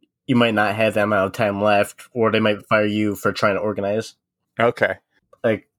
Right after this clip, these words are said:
Speaker 1: the National Labor Relations Board is so underfunded, they can't really address every issue. They try as hard
Speaker 2: Yeah.
Speaker 1: as they can, but they can't.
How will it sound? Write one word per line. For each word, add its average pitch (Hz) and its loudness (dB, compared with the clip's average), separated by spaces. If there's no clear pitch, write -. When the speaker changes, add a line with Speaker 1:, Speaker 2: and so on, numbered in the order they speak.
Speaker 1:
the 113 -2
National 117 2
Labor 107 0
Relations 104 0
Board 101 -2
is 92 -4
so 113 0
underfunded, 104 -2
they 98 0
can't 113 -4
really 104 0
address 120 0
every 117 0
issue. 120 0
They 110 0
try 123 0
as 113 0
hard 113 0
Speaker 2:
Yeah. 110 0
Speaker 1:
as 101 -6
they 101 -2
can, 107 0
but 98 -6
they 98 -2
can't. 101 -2